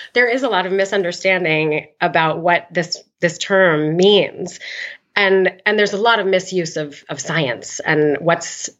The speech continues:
science-based and what's anti-science and what's pseudoscience. Um, and so, you know, I had a few big points with my piece. I, you know, I, one,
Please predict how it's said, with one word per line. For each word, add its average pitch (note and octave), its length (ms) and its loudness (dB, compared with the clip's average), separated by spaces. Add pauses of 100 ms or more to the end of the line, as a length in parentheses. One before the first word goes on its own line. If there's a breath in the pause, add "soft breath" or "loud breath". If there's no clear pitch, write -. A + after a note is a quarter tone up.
(140)
science-based F3 760 0
and D#3 120 -2
what's D#3 180 -4
anti-science E3+ 880 0
and D#3+ 100 0
what's D#3+ 180 0
pseudoscience. D#3 880 2 (800 loud breath)
Um, G#3+ 580 4
and D#4 120 4
so, F4 180 4
you F4 120 4
know, F4+ 60 6
I F4+ 100 4
had G#4+ 240 4
a G#4+ 40 -10
few D#4+ 240 0
big B3 240 0
points F#3 380 -4
with F#3 120 -6
my E3 140 -2
piece. D3+ 460 -10 (520 loud breath)
I, A3 520 2 (300)
you B3 120 -2
know, G#3 140 2
I, G#3 380 0
one, B3+ 420 -2